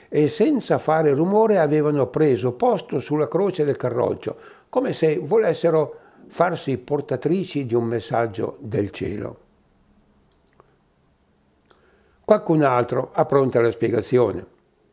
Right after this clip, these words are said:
Quel giorno è il ventinove maggio, festa dei santi martiri anauniensi,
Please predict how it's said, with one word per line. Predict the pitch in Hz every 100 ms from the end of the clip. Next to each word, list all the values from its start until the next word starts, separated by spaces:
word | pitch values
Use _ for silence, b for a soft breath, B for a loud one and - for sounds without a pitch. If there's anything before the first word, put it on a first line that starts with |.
| _ _
Quel | - 180
giorno | 127 117 95 92 - -
è | 180
il | 180
ventinove | 123 120 110 110 101 101 -
maggio, | 107 107 95 - - _ b b b b _
festa | 156 175 180 147
dei | 127 117
santi | - 127 120 110 127
martiri | 139 139 135 131 131 - -
anauniensi, | 123 123 117 117 127 127 120 123 120 104 104 104 95 -